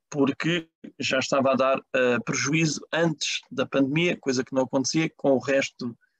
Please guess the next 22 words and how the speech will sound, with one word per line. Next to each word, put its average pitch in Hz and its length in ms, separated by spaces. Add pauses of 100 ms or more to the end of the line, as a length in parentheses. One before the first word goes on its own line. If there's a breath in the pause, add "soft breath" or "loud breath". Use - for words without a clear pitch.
(360)
das 120 920
companhias 139 520
aéreas 151 420
que - 80
foram 156 260
ajudadas. 110 560
Portanto, - 380
isto - 180
é 139 40
muito 139 240
importante, 139 380
é 135 40
um 131 100
pormenor, 135 440
mas 131 200
é 131 60
muito 127 220
importante. 107 440 (1080 soft breath)
Eh, 170 300
este 180 300
pro-, 180 280
este 170 420